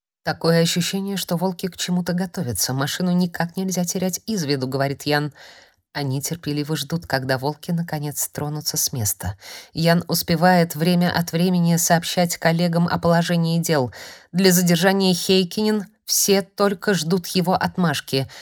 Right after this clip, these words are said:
Полицейские мобилизованы по всему городу, и в любую точку кто-то подъедет в течение нескольких минут. Черный Мерседес отъезжает, поскрипывая шинами, и Хейди тихонько выдвигается следом.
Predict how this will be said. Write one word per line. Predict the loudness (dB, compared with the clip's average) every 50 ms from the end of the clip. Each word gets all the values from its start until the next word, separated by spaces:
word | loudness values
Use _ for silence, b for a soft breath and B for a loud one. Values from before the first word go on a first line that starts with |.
| B B B
Полицейские | 0 2 2 4 4 4 4 4 2 2 2 4
мобилизованы | 4 4 4 4 4 4 4 4 2 2 4 2 2
по | 0 0
всему | 0 0 0 2 2 2
городу, | 0 0 -2 -2 0 0 -2 -2 -2
и | 0 0 2
в | 2
любую | 4 2 2 2 0 0 0 0 0
точку | -2 -4 _ 0 0 0 0 -2 -2 -2 -4 -2
кто-то | 0 -2 -2 -2 0
подъедет | 0 0 2 2 2 0 0 0 -2 -4
в | -6 -6
течение | -6 -4 -4 -2 -2 -2 0 0 2 2 2
нескольких | 2 2 2 2 0 -2 -4 -4 -6 -6 -4 -2
минут. | -2 -2 0 -2 -4 -6 -8 B B B B B B B
Черный | -6 -2 0 0 0 0 0 0
Мерседес | 0 0 0 0 2 2 4 4 4 4 4 2 2
отъезжает, | 2 2 0 -2 -2 0 0 0 0 2 0 -2 -2
поскрипывая | -2 -4 -4 -2 -2 -2 -2 -2 -2 0 0 2 2 0
шинами, | 0 0 0 2 2 4 4 4 4 2 0 B B B B B
и | -4 -2
Хейди | -2 -2 -4 -2 0 0 0 0 0 -2
тихонько | -4 -6 -8 -8 -6 -4 -4 -4 -4 -6 -8 -10
выдвигается | -10 -8 -8 -6 -6 -4 -4 -6 -6 -6 -6 -4
следом. | -4 -4 -4 -4 -4 -4 -4 -4 -2 -2 -2 -2 -2 -2 -4 -6